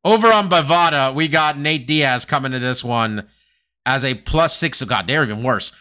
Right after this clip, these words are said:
Plus six hundred underdog to minus one thousand for Khamzat. If you want Nate by T K O or K O or D Q is plus twenty-five hundred. Nate by submission is plus twelve hundred.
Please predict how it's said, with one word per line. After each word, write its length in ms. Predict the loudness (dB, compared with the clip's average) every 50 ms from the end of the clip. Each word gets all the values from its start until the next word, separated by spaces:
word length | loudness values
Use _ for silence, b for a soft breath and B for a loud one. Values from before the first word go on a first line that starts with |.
| b _
Plus 240 | 0 2 2 2 2
six 220 | 2 0 0 0 2
hundred 380 | 2 2 2 2 2 0 0
underdog 640 | 0 0 0 0 0 0 0 0 0 0 0 -2 -4
to 80 | -4 0
minus 320 | 0 0 0 0 -2 -2
one 180 | -2 -4 -2 0
thousand 380 | 0 0 0 0 -2 -6 -8
for 100 | -10 -8
Khamzat. 600 | -4 -2 0 0 0 -2 -2 -2 0 0 -2 -4
If 880 | -8 _ _ _ _ _ _ _ _ _ _ _ _ _ _ _ _ 2 4
you 60 | 4
want 200 | 4 4 2 0
Nate 300 | -2 -2 -2 -2 0 0
by 160 | 0 0 0
T 200 | 0 -2 -4 -2
K 300 | 0 0 0 0 2 2
O 320 | 2 2 0 0 -2 -4 -2
or 120 | -2 -2 0
K 300 | 0 0 0 2 2 2
O 140 | 2 2 0
or 140 | 0 0 0
D 160 | 0 0 0
Q 320 | 0 2 2 2 2 2
is 100 | 0 -2
plus 240 | 0 0 2 2 0
twenty-five 460 | 0 0 0 0 2 2 0 0 0
hundred. 280 | 0 -2 -2 -2 -4 -2
Nate 200 | -2 -2 -2 -2
by 100 | -2 -4
submission 420 | -4 -4 -6 -6 -6 -6 -8 -8 -8
is 100 | -10 -8
plus 200 | -6 -6 -6 -6
twelve 260 | -6 -6 -8 -6 -6
hundred. 380 | -8 -8 -8 -8 -10 -12 -12